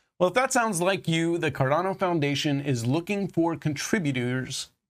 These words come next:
to their Stake Pool School course. The Cardano Foundation and the Input Output Engineering team put the Stake Pool School together to support new stake pool operators joining the Cardano ecosystem.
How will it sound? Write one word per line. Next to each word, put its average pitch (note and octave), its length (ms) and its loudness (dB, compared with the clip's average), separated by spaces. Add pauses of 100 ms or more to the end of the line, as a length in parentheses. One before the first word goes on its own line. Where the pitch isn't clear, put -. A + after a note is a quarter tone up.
(120)
to C#3+ 480 0
their B2 420 0
Stake C#3+ 440 -2
Pool B2+ 360 -2
School G#2+ 640 -2
course. - 560 -6 (540)
The C#3 60 2
Cardano E3 440 0
Foundation D3+ 640 0
and D#3 240 2
the D3 80 0
Input D#3 360 0
Output D3 380 2
Engineering C#3+ 680 0
team C#3 400 0
put D#3 320 -2
the C3 80 0
Stake E3 360 -2
Pool C#3+ 300 0
School C#3+ 400 0
together C3+ 400 -2
to C#3 180 -2
support C#3 380 0
new D3+ 180 0
stake D3 360 -2
pool A#2+ 260 -2
operators A#2+ 460 -2
joining B2 520 -2
the C3+ 120 -4
Cardano A2 520 -2
ecosystem. G#2+ 720 -4